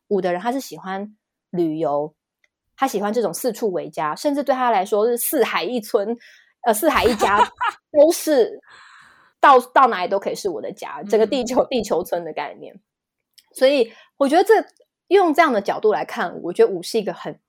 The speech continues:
Speaker 1: 霸气的数字。他走到哪里，只要他觉得安定、安心了，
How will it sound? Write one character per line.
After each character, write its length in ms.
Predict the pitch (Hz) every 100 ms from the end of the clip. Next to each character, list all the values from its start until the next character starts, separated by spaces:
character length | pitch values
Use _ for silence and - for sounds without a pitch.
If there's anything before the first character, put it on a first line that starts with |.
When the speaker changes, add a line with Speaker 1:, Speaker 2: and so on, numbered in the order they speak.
| _ _
Speaker 1:
霸 240 | - - 170
气 340 | - 214 160
的 240 | 80 - - _ _ _ _
数 280 | - 202 -
字。 360 | - - - _ _ _ _ _
他 140 | -
走 160 | 349 214
到 180 | 277 302
哪 180 | 202 196
里， 180 | 185
只 120 | 190 202
要 120 | 233
他 140 | 262
觉 120 | 247
得 80 | 175
安 260 | - 262 277
定、 160 | 277 208
安 180 | 240 277
心 280 | - 247
了， 160 | 226